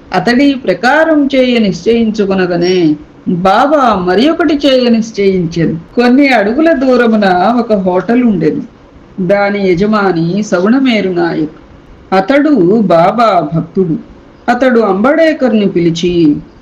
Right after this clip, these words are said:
"అక్కల్ కోట్కర్ మహారాజ్ గారి చరిత్రను చదివితివా?" అని అడుగుచూ పుస్తకమునిచ్చెను. అంబాడేకర్ దానిని తీసుకుని చదవనించెను.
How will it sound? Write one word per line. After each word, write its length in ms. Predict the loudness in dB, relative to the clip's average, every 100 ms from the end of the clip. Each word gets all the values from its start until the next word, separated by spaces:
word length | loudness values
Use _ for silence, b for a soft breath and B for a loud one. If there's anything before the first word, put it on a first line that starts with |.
| -2
"అక్కల్ 320 | 0 0 0
కోట్కర్ 500 | 0 0 0 -2 0
మహారాజ్ 560 | 0 0 0 0 0 -2
గారి 340 | 0 0 0 0
చరిత్రను 380 | -2 0 0 -2
చదివితివా?" 840 | 0 -2 0 0 0 0 0 -2 -6 -16 -20 -2
అని 200 | -2 0
అడుగుచూ 640 | 0 0 -2 -2 0 -2
పుస్తకమునిచ్చెను. 1040 | -2 -4 -4 -6 0 2 2 -2 -6 -6 -8 -12 -20 -20 -14 -2
అంబాడేకర్ 800 | 0 2 2 0 0 0 -2 -2
దానిని 460 | -2 -2 -2 -8
తీసుకుని 500 | -6 -8 -6 -6 -4
చదవనించెను. 760 | -4 -4 -4 -4 -4 -4 -4